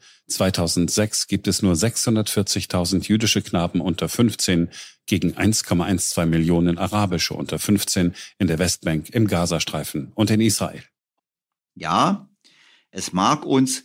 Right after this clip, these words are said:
Speaker 2: politisch unkorrekt erscheinen, das Thema der Demografie so anzusprechen. Aber wir müssen es tun. Denn viel spricht dafür, dass diese demografische Entwicklung der entscheidende Treiber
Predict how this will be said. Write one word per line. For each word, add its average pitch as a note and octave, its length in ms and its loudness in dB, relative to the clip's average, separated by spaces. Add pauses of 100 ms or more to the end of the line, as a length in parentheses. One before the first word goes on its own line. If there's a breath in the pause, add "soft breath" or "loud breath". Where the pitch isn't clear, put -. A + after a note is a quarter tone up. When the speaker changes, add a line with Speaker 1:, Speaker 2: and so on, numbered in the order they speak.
Speaker 2:
politisch A#2+ 640 0
unkorrekt G#2+ 500 0
erscheinen, F2 800 -2 (280 soft breath)
das - 180 -4
Thema A2 320 4
der G#2 80 2
Demografie F#2+ 920 0
so G#2 320 2
anzusprechen. - 920 -4 (520)
Aber A#2 580 0 (420)
wir G2 100 -4
müssen G2 280 4
es A#2 160 0
tun. - 420 -6 (480)
Denn A2+ 500 2 (440 soft breath)
viel E3 280 2
spricht - 440 0
dafür, G2+ 600 0 (380)
dass - 240 -4
diese D#3 320 0
demografische A#2+ 760 2
Entwicklung F#2 600 -2 (400)
der F2 80 -2
entscheidende B2 640 2
Treiber G#2+ 720 -2